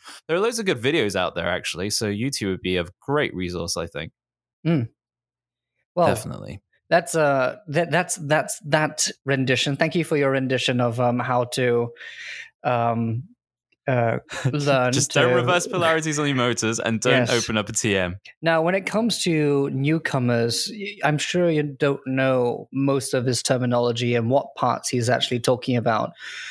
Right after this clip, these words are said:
Speaker 2: Um, but this is something that Arias learned from the very beginning. You know, he actually opened it up. He, um, he put, he tinkered with it, and he
Speaker 1: <laughs> He put
Speaker 2: learnt
Speaker 1: his
Speaker 2: these
Speaker 1: finger in the
Speaker 2: things.
Speaker 1: gearbox.
Speaker 2: He, he put his finger in the
Speaker 1: <laughs>
Speaker 2: gearbox. It snapped back at him. He went,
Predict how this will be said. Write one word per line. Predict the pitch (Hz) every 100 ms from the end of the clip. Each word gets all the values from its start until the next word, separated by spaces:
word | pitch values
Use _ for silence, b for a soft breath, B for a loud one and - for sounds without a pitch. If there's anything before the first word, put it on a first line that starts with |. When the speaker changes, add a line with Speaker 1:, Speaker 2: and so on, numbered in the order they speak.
| B -
Speaker 2:
Um, | 127 127 123
but | 120 143
this | 196
is | 180
something | 156 147 135
that | 127
Arias | 127 123 120 113
learned | 123 120 120
from | 120
the | 113
very | 117 117
beginning. | 110 120 127 120 110 110 117 -
You | 135
know, | 123 123
he | 127 131
actually | 120 - - 127
opened | 120 -
it | 120
up. | 135 143 - - B B B B
He, | - 143 135 127
um, | 127 123 123 120 120 -
he | 127 127 120 117 _ _ -
put, | 170
he | 139 135
tinkered | 127 185 170 170 131
with | 139
it, | 139 135 - -
and | 123 123 123 117
he | 127 127 123 120
Speaker 1:
<laughs> | -
He | 139 185
put | 135
Speaker 2:
learnt | 143 156
Speaker 1:
his | 165
Speaker 2:
these | - 175
Speaker 1:
finger | 165
in | 151
the | 143
Speaker 2:
things. | 139 139
Speaker 1:
gearbox. | 127 123 127
Speaker 2:
He, | 170 170 165
he | 170 208
put | 226
his | 196
finger | 202 185
in |
the | 160
Speaker 1:
<laughs> | 143
Speaker 2:
gearbox. | 151 131 135 127 -
It | -
snapped | - 185 160 -
back | 147 151
at | 147 135
him. | 131 127
He | 151
went, | 139